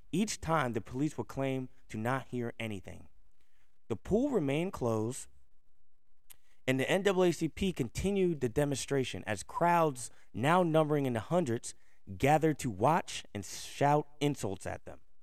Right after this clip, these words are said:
At this point, the threat of violence had escalated to the point where the N double A C P decided to send a formal telegram to the U S Justice Department, asking them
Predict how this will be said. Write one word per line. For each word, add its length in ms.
At 160
this 220
point, 500
the 80
threat 260
of 120
violence 360
had 220
escalated 480
to 100
the 60
point 400
where 140
the 140
N 120
double 220
A 40
C 180
P 280
decided 540
to 80
send 240
a 100
formal 580
telegram 540
to 120
the 60
U 240
S 140
Justice 340
Department, 540
asking 500
them 360